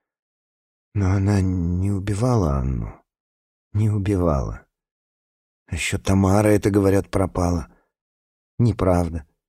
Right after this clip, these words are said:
Ее отец Кира отвез на автобусную остановку, и она уехала. Я сама видела».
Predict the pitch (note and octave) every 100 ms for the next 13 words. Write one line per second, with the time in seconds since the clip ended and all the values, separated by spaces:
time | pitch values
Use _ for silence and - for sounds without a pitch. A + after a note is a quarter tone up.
0 | _ G2 G2+ G#2 F#2+ A#2 A2+ - A#2 G#2+
1 | G2 - G#2+ - G#2 F2 - G#2+ G2+ F2+
2 | F2 - F#2 F#2+ A#2 - F2+ E2 G#2+ F2+
3 | C#2 D2 - D2 C#2 _ F2+ G2+ D#2 C#2+
4 | C#2 B1+ A#1+ G1+ -